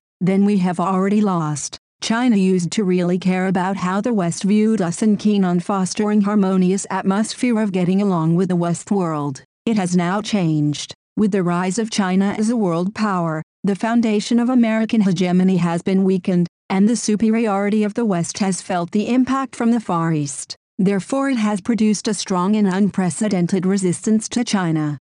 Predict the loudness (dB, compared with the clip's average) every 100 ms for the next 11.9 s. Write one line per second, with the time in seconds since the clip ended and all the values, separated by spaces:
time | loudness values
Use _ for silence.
0 | _ -2 0 0 2 2 2 2 0 0
1 | 0 -2 -4 -2 0 0 0 -4 -8 _
2 | -2 -2 -2 -4 -2 -2 -2 -2 -2 0
3 | 2 2 2 0 -2 0 0 2 2 0
4 | 0 2 4 2 2 0 -2 -2 -2 0
5 | 2 2 2 -2 -4 -2 -2 -2 -2 2
6 | 4 4 2 0 0 0 0 0 0 2
7 | 0 -2 -6 -16 _ -2 2 2 0 -2
8 | 0 -2 -4 -6 _ -2 -2 2 2 4
9 | 2 2 0 0 0 0 0 0 0 -4
10 | -2 0 2 0 0 -2 -2 0 0 0
11 | 0 0 -2 -4 -4 -2 -2 -4 -8